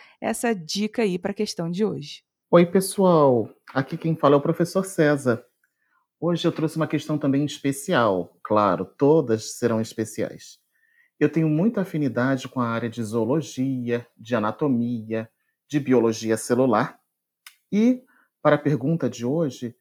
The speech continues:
Speaker 2: eu trouxe um tópico sobre zoologia. É uma questão da fuvest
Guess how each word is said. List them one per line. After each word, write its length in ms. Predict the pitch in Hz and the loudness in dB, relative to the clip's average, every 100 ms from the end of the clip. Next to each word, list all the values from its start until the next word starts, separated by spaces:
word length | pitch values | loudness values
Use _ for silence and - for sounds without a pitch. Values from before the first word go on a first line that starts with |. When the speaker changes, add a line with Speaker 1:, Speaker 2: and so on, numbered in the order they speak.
| _ _ _ | _ _ _
Speaker 2:
eu 580 | 143 147 151 147 147 139 | -2 0 0 -2 -6 -10
trouxe 400 | - 147 147 - | -4 -2 -2 -6
um 60 | 160 | -8
tópico 520 | - 131 139 156 165 | 0 0 0 -2 -6
sobre 280 | - 156 160 | -2 -2 -2
zoologia. 1000 | 147 175 208 240 165 147 127 120 180 247 _ _ _ _ - | 2 2 4 2 0 -2 -2 0 -2 -2 _ _ _ _ -2
É 60 | |
uma 120 | 151 | -2
questão 460 | 147 147 - 151 143 | 0 -4 -2 0 2
da 100 | 143 | 0
fuvest 1080 | 139 - 240 151 135 127 180 - - 113 | -2 0 2 4 4 4 2 -6 -8 -8